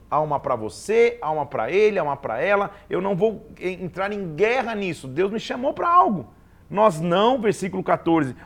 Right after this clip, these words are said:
"ultrapassamos os nossos limites, como se devêssemos chegar até vocês." Nós já chegamos até vocês com o evangelho de Cristo. A gente não se gloria fora da medida que nós trabalhamos. A gente tem esperança que, crescendo a vossa fé, sobremaneira engrandecido entre vocês,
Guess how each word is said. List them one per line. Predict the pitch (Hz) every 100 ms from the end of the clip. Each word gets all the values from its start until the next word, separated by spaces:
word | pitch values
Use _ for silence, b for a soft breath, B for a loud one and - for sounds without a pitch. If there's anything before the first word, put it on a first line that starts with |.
| -
"ultrapassamos | 170 208 208 214 - 202 208 208
os | 185
nossos | 202 202
limites, | 190 190 196 180 - - B B B
como | - 190
se | 190 190
devêssemos | 185 196 180 185
chegar | - 175 185
até | 180 185
vocês." | 165 - 147 120 - - b b
Nós | 175 190
já | 247
chegamos | 302 214 277 320
até | 262 214
vocês | 185 180 175 -
com |
o | 160
evangelho | 151 139 135
de | 127
Cristo. | - 117 98 - B B B
A | -
gente | 175 180
não | 220 269
se | 277
gloria | 226 247 240 262
fora | - 214 190
da | 185
medida | 170 160 165
que | 160
nós | 165
trabalhamos. | - 156 151 147 127 110 - b b b
A | 117
gente | 139
tem | - 143
esperança | - 123 160 196 - 92 - _ _ _ _ _ _ _ _ -
que, | -
crescendo | 123 135 190 190 220
a | 196
vossa | 165 -
fé, | 117 170 175 - B B B
sobremaneira | - - 202 226 190 160 196 175
engrandecido | 139 156 151 147 175
entre | 185 165
vocês, | 147 - 170 160 120